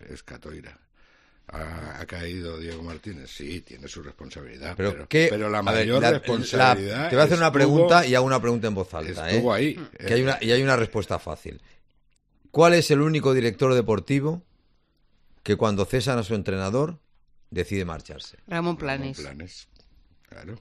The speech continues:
Speaker 1: porque tiene que haber un vínculo profundo entre el director deportivo y el entrenador, pero es que Catoira hizo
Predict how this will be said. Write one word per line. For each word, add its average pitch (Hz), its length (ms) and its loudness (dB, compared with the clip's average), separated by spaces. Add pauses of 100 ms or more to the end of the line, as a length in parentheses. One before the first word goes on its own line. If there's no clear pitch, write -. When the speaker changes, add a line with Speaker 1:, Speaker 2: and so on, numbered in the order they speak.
Speaker 1:
porque - 280 -14
tiene 78 240 -12
que 80 80 -16
haber 80 260 -12
un 82 420 -12
vínculo 80 480 -14
profundo 78 560 -16
entre 69 240 -18
el 67 120 -18
director 69 340 -16
deportivo 73 440 -16
y - 20 -12
el 76 80 -14
entrenador, 71 440 -14
pero 80 160 -18
es 80 80 -20
que 92 140 -14
Catoira 87 560 -12
hizo 85 440 -16